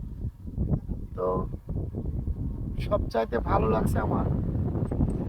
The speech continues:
এইখানকার ঝালমুড়ি, এটা আসলে অসম্ভব সুন্দর।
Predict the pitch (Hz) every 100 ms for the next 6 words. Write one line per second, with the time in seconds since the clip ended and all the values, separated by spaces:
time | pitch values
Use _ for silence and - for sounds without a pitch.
0 | - - - - - - - - - -
1 | - - - - - 196 190 233 226 220
2 | 175 - 196 220 240 220 165 - - -
3 | - - - - - - - - - -
4 | - - 214 214 233 208 233 233 202 -
5 | 226 208 208 - 202 185 175